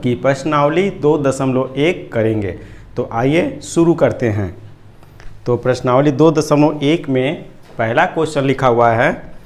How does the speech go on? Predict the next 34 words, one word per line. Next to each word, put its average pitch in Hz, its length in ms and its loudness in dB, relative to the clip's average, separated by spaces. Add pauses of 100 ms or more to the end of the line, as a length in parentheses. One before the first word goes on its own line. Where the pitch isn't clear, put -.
(320)
निम्नलिखित 175 680 4
व्यंजकों 143 640 6
में 135 580 4
कौन 185 280 6
कौन 170 360 6 (100)
एक 190 280 6
चर 165 260 6
में 160 260 6
बहुपद 123 500 4
है 156 160 4 (560)
और 143 240 6
कौन 175 280 6
कौन 180 280 4
नहीं 123 340 4
है, 101 200 0 (360)
कारण 156 380 4
के 165 240 4
साथ 156 400 2
अपने 147 420 0
उत्तर 135 400 2
दीजिए। 104 600 -2 (640)
ठीक 233 160 0
ना, 156 200 2 (1900)
तो 143 100 -2
पहला 131 340 0
प्रश्न 170 340 -2
में 160 100 0
है, 175 120 -2
देखिए 185 580 -6
एक 196 320 2
चर 175 200 4
में 165 60 2
होना 135 220 0
चाहिए, 104 380 -6